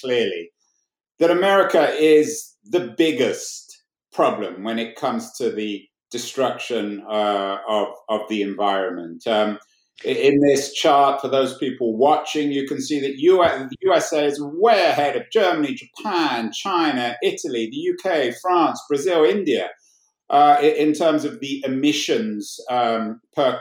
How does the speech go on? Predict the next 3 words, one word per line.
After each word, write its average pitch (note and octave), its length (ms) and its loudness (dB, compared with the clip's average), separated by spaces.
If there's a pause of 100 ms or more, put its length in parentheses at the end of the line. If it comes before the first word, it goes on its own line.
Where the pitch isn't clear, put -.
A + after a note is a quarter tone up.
capita. B2 600 -6 (520)
Uh, F3+ 300 2
what's B3 640 -4